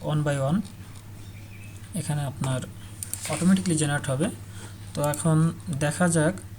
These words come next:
যে আমার আইডিটা কত পার্সেন্ট ভেরিফাই হয়েছে। যেহেতু বায়ারের রিকোয়ারমেন্ট থাকে, আহ, আপনার হান্ড্রেড পার্সেন্ট, আহ, তো দেখি হান্ড্রেড পার্সেন্ট আমার ভেরিফাই হয়েছে কিনা। এখন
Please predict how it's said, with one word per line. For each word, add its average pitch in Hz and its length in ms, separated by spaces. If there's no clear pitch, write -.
যে 135 420
আমার 143 220
আইডিটা 160 460
কত 170 260
পার্সেন্ট 165 320
ভেরিফাই 147 380
হয়েছে। 107 280
যেহেতু 160 520
বায়ারের 151 420
রিকোয়ারমেন্ট 151 460
থাকে, 139 300
আহ, - 480
আপনার 123 400
হান্ড্রেড 147 340
পার্সেন্ট, 143 420
আহ, - 1300
তো 131 80
দেখি 143 260
হান্ড্রেড 156 400
পার্সেন্ট 156 280
আমার 139 180
ভেরিফাই 135 320
হয়েছে 131 260
কিনা। 147 260
এখন 131 440